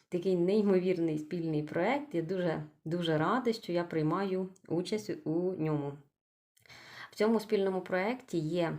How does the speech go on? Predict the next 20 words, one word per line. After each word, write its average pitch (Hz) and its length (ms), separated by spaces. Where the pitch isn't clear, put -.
декілька 151 500
номінацій, 151 720
по 254 120
яких 226 340
ми 226 120
звітуємо. 220 800
Ми 202 280
готуємо 190 480
подаруночки 180 720
для 160 200
своїх, 147 600
а, 147 300
рідних, 226 440
близьких, 196 560
друзів, 190 500
а 160 80
також 190 380
отримуємо 208 580
подаруночки 180 720
самі, 175 480